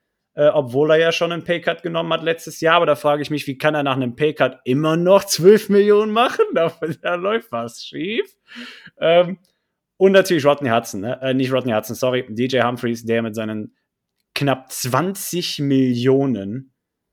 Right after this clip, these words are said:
<clears throat> das, das bleibt im Hals stecken, Freunde. Ähm, da, da, da muss ein Paycut angesetzt werden. Vor allem, weil sowohl Humphries als auch Justin Pugh, Justin Murray und Calvin Beachum alle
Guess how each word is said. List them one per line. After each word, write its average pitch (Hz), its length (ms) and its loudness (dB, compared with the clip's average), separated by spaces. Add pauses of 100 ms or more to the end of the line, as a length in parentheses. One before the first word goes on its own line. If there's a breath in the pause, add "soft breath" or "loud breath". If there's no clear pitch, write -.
(320)
<clears throat> - 840 -8
das, - 420 -14
das 104 160 -16
bleibt 127 220 -4
im 113 100 -4
Hals 165 180 0
stecken, - 280 -8
Freunde. 92 340 -14 (420 soft breath)
Ähm, 117 420 2 (920)
da, 123 240 -2
da, 117 220 -2
da 117 100 -2
muss 135 180 0
ein 131 80 -2
Paycut 131 280 -2
angesetzt 107 400 -8
werden. 104 180 -4
Vor 120 160 -6
allem, 220 300 0 (180 loud breath)
weil 147 480 2 (400)
sowohl 202 400 0
Humphries 185 380 -4
als 180 240 -2
auch 170 40 -2
Justin 151 300 -4
Pugh, 160 380 -8 (180)
Justin 143 340 -4
Murray 131 220 -2
und 156 200 -10
Calvin 127 280 -2
Beachum 120 380 -6 (360 soft breath)
alle 170 400 2